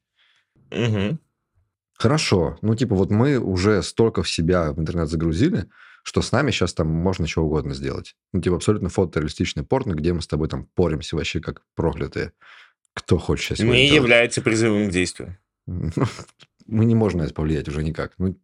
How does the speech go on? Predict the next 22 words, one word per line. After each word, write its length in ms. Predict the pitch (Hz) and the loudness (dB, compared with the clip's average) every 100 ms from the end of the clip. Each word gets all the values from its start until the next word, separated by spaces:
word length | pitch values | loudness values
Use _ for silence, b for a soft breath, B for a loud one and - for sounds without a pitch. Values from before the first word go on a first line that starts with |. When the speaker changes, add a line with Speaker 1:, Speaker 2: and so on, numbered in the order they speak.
| - | -4
Speaker 2:
и 160 | 127 | -2
все. 280 | 117 - 101 | 0 2 2
И 160 | - 101 | 2 2
мы, 180 | 143 185 | 2 2
понимаешь, 420 | 131 139 98 - B B B B - | 0 0 -2 -6 B B B B 2
люди 220 | 143 147 | 4 6
будут 220 | 127 110 | 4 4
на 40 | 113 | 4
это 140 | 95 | 2
смотреть 540 | - 95 139 170 - _ _ _ _ _ _ _ _ _ _ _ _ _ | 0 2 2 0 -4 _ _ _ _ _ _ _ _ _ _ _ _ _
и 60 | 120 | 0
понимать, 420 | 123 113 107 95 | 4 4 4 0
что 300 | - 87 - 87 - _ - | 0 -2 0 -6 -12 _ -2
это 160 | 123 | 0
фейк. 480 | 110 90 71 - - _ _ _ _ _ _ - | 0 0 -2 -6 -20 _ _ _ _ _ _ 0
Как 180 | 120 107 | 2 4
бы 80 | |
реалистично 440 | 85 85 101 - 87 | 2 0 -2 -2 0
он 80 | 85 | 0
ни 80 | |
выглядел, 400 | 80 69 71 65 | 0 0 -2 -4
да? 220 | 69 107 | -4 -4